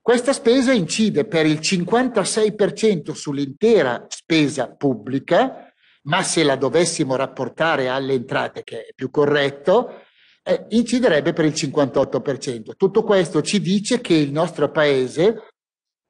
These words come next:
molte volte si dice spende poco nel sociale, beh, è uno dei paesi che spendono di più al mondo per spesa sociale. Ovviamente,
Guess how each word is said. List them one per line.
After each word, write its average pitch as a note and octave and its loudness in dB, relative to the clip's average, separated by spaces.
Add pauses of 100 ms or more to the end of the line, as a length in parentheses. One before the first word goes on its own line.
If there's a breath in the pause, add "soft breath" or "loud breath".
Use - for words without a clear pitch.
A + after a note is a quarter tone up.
(180)
molte C#3+ 2
volte D3 2
si C#3 -8
dice C#3+ -6
spende C#3+ -2
poco D3+ -2 (160)
nel C#3 0
sociale, G3+ 2
beh, E3 -2
è A3 2
uno G3+ 2 (260 loud breath)
dei D3+ 2
paesi D3+ 2
che G#3+ 0
spendono C#3 0
di C3+ -8
più D#3+ -2
al A3+ 2
mondo C3 -2
per C3 0
spesa C3+ -4
sociale. B2+ -6
Ovviamente, C#3+ -2